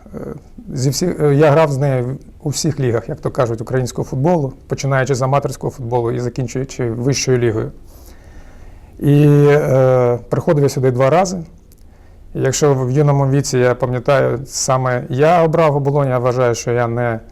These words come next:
прогадав. Е, в мене, я був гравцем "Динамо" і прийшов, кажуть, "Треба йти в оренду". Я кажу, "Добре, які є клуби?"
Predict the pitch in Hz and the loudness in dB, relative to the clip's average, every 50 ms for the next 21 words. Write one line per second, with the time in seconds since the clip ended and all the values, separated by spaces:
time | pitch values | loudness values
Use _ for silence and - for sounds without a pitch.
0 | - - - - - - - - - - 117 110 120 123 160 170 175 - - - | -20 -20 -20 -20 -20 -20 -18 -8 -4 -4 -2 -2 0 2 2 2 2 0 -4 -18
1 | - - - - - - 135 127 127 127 123 123 123 120 120 117 113 120 127 127 | -20 -20 -20 -12 -6 -2 0 0 2 2 2 2 2 2 2 0 -2 -2 -4 -2
2 | 123 123 120 117 - - 135 135 127 120 127 - - 160 - - - - - - | -2 -2 -2 -4 -2 -2 0 0 0 0 -2 -8 -16 -18 -20 -20 -20 -20 -20 -10
3 | - - 143 131 120 131 117 - - 131 120 120 131 160 190 196 185 180 170 147 | -4 0 0 0 0 0 -2 -2 -4 -4 -2 -2 0 0 2 2 2 0 -2 -4
4 | - - - - - 143 127 127 123 120 117 117 - - - 139 127 - - 160 | -6 -14 -18 -10 -6 -4 -2 -2 -2 -2 -4 -8 -10 -8 -4 -4 -4 -2 0 0
5 | 156 139 - - - - - - - - 135 117 123 120 113 - - - - - | 0 0 -2 -6 -18 -20 -20 -10 -4 -2 -2 -2 -2 -4 -6 -10 -20 -20 -20 -20
6 | - - - - - - - - 151 151 139 135 123 - 135 120 127 123 120 113 | -20 -20 -20 -20 -20 -12 -6 -2 -2 0 0 0 -2 -2 0 0 0 0 0 -2
7 | 104 104 113 120 - - - - - - - 131 - - 135 127 127 120 135 139 | -4 -6 -10 -12 -14 -18 -20 -20 -18 -14 -12 -10 -8 -6 -6 -4 -2 0 0 0
8 | 127 107 - - - - - - - 135 131 127 170 165 151 143 - - 131 127 | 0 -2 -6 -14 -18 -20 -20 -12 -10 -8 -6 -2 0 0 0 0 -2 -4 -4 -4
9 | 120 120 | -4 -6